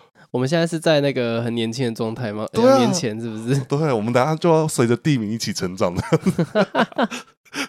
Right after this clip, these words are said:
Speaker 2: 好，我觉得这个部分就到这边。所以，
Speaker 1: 嗯。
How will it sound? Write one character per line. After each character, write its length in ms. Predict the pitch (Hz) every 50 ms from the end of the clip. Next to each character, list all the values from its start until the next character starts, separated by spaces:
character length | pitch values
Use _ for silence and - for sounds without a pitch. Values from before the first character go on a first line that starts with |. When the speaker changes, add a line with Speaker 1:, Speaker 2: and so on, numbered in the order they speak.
| - - - 180 190 185 - _ _ -
Speaker 2:
好， 160 | 110 101 95
我 100 | 95 107
觉 100 | 113 151
得 80 | 160
这 80 | 156 165
个 60 | 156
部 160 | 139 123 143
分 260 | 131 135 135 123 117 113 _ _ _ _ _ _ _ _ -
就 100 | - 170
到 160 | - 135 127
这 80 | 113 123
边。 280 | 110 113 101 101 107 - _ _
所 200 | - - 131 151
以， 80 | 160 -
Speaker 1:
嗯。 60 | -